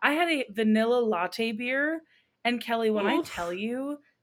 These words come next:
Speaker 1: that it was so vanilla-y, so latte-y, so creamy, so coffee-y, I was a happy freaking camper.
Speaker 2: That sounds
Speaker 1: I was so
Speaker 2: incredible.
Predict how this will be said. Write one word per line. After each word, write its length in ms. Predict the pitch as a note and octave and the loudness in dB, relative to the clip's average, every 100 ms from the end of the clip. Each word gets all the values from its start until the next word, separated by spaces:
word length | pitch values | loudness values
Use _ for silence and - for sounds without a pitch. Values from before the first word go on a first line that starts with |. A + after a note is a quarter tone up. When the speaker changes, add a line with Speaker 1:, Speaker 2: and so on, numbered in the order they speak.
| G#3 | -4
Speaker 1:
that 140 | A#3 | -2
it 160 | A3+ B3 | -2 -2
was 320 | C#4 C4+ - | -6 -6 -12
so 500 | - - G#3 G#3+ A#3+ | -14 -6 -2 0 0
vanilla-y, 760 | A#3+ A#3+ G3+ G3+ G#3+ A3 A3+ A#3 | -2 -2 -2 -2 -2 -4 -6 -8
so 320 | A3 - A#3+ | -6 -4 -2
latte-y, 800 | A#3+ F#3+ F#3+ G3 F#3 G#3 F#3+ F3+ | -2 -2 -2 -4 -6 -6 -6 -8
so 340 | - G3+ G#3+ | -8 -2 -2
creamy, 600 | A#3+ - A3+ G3 F#3 F#3+ | -2 -6 -8 -6 -8 -10
so 240 | G3+ - A#3+ | -8 -6 -6
coffee-y, 920 | - B3 A3+ G#3+ F#3+ G#3 F#3+ F#3 F#3+ - - - - _ | -6 -6 -6 -6 -8 -6 -6 -6 -6 -12 -20 -20 -20 _
I 400 | G#3 G#3+ A3 A3+ | -2 2 2 2
was 580 | A3 G#3 F#3+ F#3+ F#3 F#3 - | 0 -2 -2 -2 -4 -6 -8
a 100 | G#3 | -8
happy 720 | - - F#3 F#3+ G3+ G3+ G#3+ - - | -6 -6 -6 -6 -8 -6 -8 -12 -10
freaking 460 | G3 G3 F3+ F#3+ - | -10 -8 -12 -12 -16
camper. 680 | - F#3+ F3+ - A2 - G#3 _ _ _ _ _ _ _ - | -12 -12 -10 -8 -6 -6 -10 _ _ _ _ _ _ _ -8
Speaker 2:
That 180 | G#3 G3+ | -6 -2
sounds 220 | A3+ A#3 | -2 0
Speaker 1:
I 40 | |
was 120 | A3+ | -2
so 80 | G3+ | -2
Speaker 2:
incredible. 260 | F#3+ F#3+ F#3 | -2 -2 -2